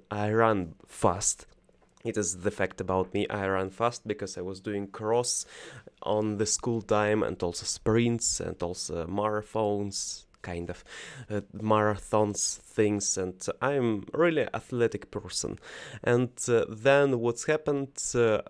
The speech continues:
yes, I ran away, and after that I didn't go to this place again. N-, nope, I went to this place again, but I was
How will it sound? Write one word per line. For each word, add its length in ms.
yes, 260
I 120
ran 240
away, 300
and 200
after 240
that 220
I 60
didn't 340
go 160
to 100
this 200
place 280
again. 400
N-, 220
nope, 320
I 260
went 400
to 80
this 180
place 400
again, 260
but 340
I 140
was 520